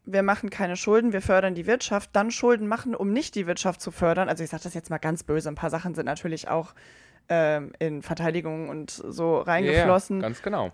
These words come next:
Speaker 1: Aber viel auch eben nicht und so. Das, finde ich, ist halt dann so die Next-Level-Härte.
Speaker 2: Äh, genau, das finde ich auch wirklich so die Next-Level-Härte. Und es kommt, also Leute, also überlegt mal, ihr, äh,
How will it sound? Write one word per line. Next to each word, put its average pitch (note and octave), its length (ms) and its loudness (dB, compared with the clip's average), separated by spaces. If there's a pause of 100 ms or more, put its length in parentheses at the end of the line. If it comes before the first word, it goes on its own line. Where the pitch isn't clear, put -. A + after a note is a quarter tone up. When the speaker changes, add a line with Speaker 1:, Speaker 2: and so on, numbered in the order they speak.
(100)
Speaker 1:
Aber F3 260 2
viel G3+ 220 0
auch - 180 2
eben E3+ 220 2
nicht F#3+ 360 -2
und G3+ 140 -4
so. G3+ 140 0
Das, G3 220 0
finde G#3+ 180 -2
ich, - 80 -12
ist - 120 -12
halt G3 180 -2
dann F#3 140 0
so F#3 100 -4
die F3+ 300 -2 (320)
Next-Level-Härte. F3+ 1120 2 (260)
Speaker 2:
Äh, F3+ 140 -2
genau, E3+ 300 2
das D3 160 -4
finde F3+ 180 -6
ich F#3+ 60 -4
auch F3+ 100 0
wirklich B3 260 -4
so F#3+ 80 -2
die F3 140 -4
Next-Level-Härte. F3 1400 -2 (260)
Und D3+ 160 -4
es E3 200 -8
kommt, F#3 260 -2 (180)
also C#3 220 -8 (240)
Leute, F#3+ 340 -4
also C3 160 -10
überlegt D3+ 720 -6
mal, F#3 320 -6
ihr, F3 260 0
äh, C3+ 400 -4